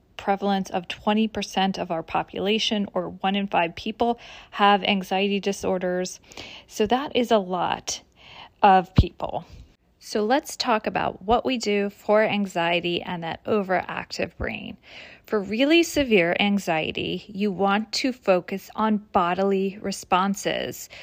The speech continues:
So those are things like deep breathing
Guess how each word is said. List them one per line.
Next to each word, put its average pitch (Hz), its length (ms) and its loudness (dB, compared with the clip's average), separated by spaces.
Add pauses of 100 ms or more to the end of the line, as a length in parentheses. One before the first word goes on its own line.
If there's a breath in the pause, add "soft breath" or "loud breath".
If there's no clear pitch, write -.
(240 loud breath)
So 214 260 0
those 220 340 8
are 240 180 -4
things 196 560 -2
like 175 400 2 (220)
deep 233 300 -4
breathing 185 800 0